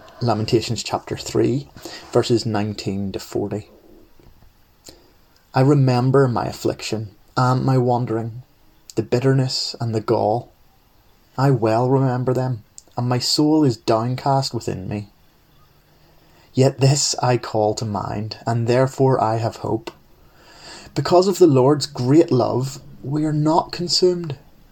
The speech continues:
for his compassions never fail. They are new every morning. Great is your faithfulness.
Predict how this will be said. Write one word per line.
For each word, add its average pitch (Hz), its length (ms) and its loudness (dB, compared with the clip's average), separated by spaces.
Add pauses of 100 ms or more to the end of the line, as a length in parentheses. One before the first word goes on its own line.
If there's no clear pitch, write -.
(360)
for - 140 -6
his 165 400 4
compassions 135 840 -2
never 113 460 -2
fail. 104 500 -8 (760)
They 147 140 2
are 147 120 2
new 143 640 2
every 135 420 2
morning. 110 480 -4 (800)
Great 147 480 -4
is 113 200 -2
your 113 160 4
faithfulness. 113 920 -6